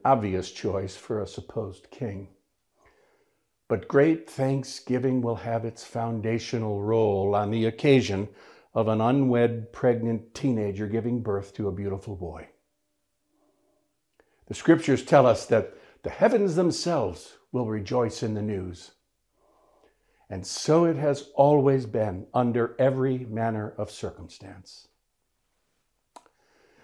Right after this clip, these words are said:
Advent arrives awakening us to the most important matters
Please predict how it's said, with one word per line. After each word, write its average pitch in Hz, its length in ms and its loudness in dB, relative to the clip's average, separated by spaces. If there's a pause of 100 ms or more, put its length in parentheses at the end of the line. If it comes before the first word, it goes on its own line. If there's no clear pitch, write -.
(280)
Advent 170 360 8
arrives 139 520 6
awakening 151 640 4
us 139 180 0
to 139 120 0
the 120 100 0
most 135 320 0
important 151 560 0
matters 104 480 0